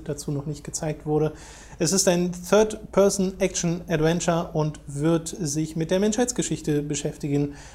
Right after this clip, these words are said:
Allerdings nicht als großes Vollpreisspiel, sondern, äh, digital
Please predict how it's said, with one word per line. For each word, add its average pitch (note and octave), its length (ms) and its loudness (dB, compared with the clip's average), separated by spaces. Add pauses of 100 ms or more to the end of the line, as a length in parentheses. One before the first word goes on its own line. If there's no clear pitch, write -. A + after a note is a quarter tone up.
(120)
Allerdings D#3 400 4
nicht F3+ 300 2
als D#3+ 440 2 (220)
großes F3+ 420 4
Vollpreisspiel, G#3 1200 2
sondern, E3+ 420 2 (220)
äh, D3+ 280 4
digital D3+ 840 -2